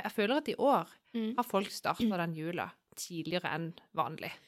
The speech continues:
Speaker 2: Ja, hva, ja, i hvert fall på utebelysning. Eh, nå er det ikke
Speaker 1: Ja,
Speaker 2: mange
Speaker 1: ja.
Speaker 2: hus som ikke har, eh,
Speaker 1: Nei, vi har ikke fått
Speaker 2: julebelysning,
Speaker 1: karas
Speaker 2: eller
Speaker 1: til det ennå. Vi må
Speaker 2: Nei.
Speaker 1: skjerpe oss litt, tror jeg. Vi må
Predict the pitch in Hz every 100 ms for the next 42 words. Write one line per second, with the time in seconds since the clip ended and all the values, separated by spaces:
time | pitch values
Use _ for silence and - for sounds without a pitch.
0 | _ 233 254 - 254 285 254 247 220 269
1 | - 285 - 160 165 160 156 247 466 -
2 | 403 - 240 233 233 226 226 226 - 202
3 | 262 330 208 180 180 269 214 254 208 175
4 | - - 190 196 190 - - 165 175 156
5 | 156 165 160 240 294 - - - - 143
6 | 156 - 226 240 - 180 185 226 208 190
7 | 190 - 240 240 220 202 190 - _ 247
8 | - 180 - 185 - 220 226 208